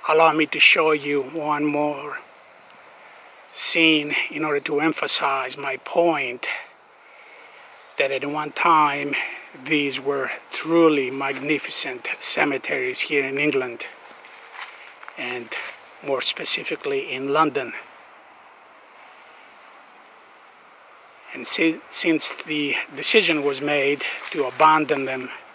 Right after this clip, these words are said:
six or seven decades ago and to turn them into nature conservation areas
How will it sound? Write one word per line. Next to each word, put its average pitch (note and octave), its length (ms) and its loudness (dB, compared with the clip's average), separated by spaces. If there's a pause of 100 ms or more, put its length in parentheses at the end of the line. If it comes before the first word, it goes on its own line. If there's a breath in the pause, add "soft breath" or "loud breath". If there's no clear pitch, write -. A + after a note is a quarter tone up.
(840 loud breath)
six - 300 -2
or C#3 80 -2
seven C3+ 400 0
decades C#3+ 540 2
ago C3+ 440 2 (140)
and - 240 -10
to - 120 -8
turn D#3+ 420 2
them C#3 180 -2
into C3+ 540 -6
nature D3 540 2
conservation C#3 760 -2
areas B2+ 640 -4